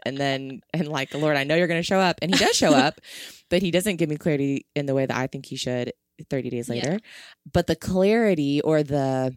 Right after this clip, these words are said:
Speaker 1: the result of that process for
Speaker 2: Mm-hmm.
Speaker 1: me is, is a greater intimacy with the Lord, a greater
Speaker 2: Yes.
Speaker 1: alignment between my heart and
Speaker 2: Yes.
Speaker 1: desire and his. And I think
Speaker 2: Which that's the goal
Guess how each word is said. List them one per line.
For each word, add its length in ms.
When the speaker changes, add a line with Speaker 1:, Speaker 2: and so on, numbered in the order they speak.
Speaker 1:
the 200
result 600
of 160
that 200
process 460
for 160
Speaker 2:
Mm-hmm. 140
Speaker 1:
me 400
is, 240
is 180
a 100
greater 500
intimacy 880
with 100
the 100
Lord, 360
a 80
greater 280
Speaker 2:
Yes. 80
Speaker 1:
alignment 580
between 300
my 180
heart 280
and 100
Speaker 2:
Yes. 80
Speaker 1:
desire 320
and 160
his. 380
And 140
I 80
think 340
Speaker 2:
Which 180
that's 240
the 100
goal 460